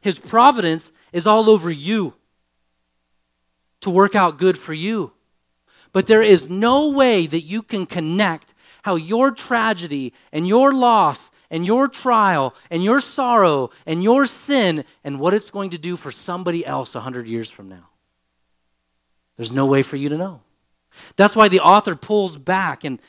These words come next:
and, I, and, and, uh, the, the, the illustration I used in the first service, and, uh, it didn't go as well as I wanted it to, but I'm still gonna use it in this service.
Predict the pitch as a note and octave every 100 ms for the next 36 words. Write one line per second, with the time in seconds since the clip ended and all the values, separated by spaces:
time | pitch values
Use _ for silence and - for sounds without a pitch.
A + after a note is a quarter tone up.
0 | _ - D#3 D#3 D#3+ D#3+ F3 F3 D#3+ -
1 | _ _ F3+ F3 F#3 F3 F3+ F#3+ F3 G3
2 | C4 B3 A#3+ A#3 G#3 G3 G#3 F#3 D#3+ -
3 | F#3+ F#3 D3 C3 - _ _ _ _ _
4 | _ _ _ _ D#3 D3+ C#3+ A#2+ C#3+ F#3
5 | F#3+ E3+ D#3 C3 D3+ C3+ B2+ C3+ C3+ A2
6 | G#2+ - F#2+ _ _ _ _ _ _ _
7 | _ _ _ _ C3+ C#3 - F3+ D#3+ C#3+
8 | B2+ B2+ A#2 G#2+ A#2 - G2+ F2+ - _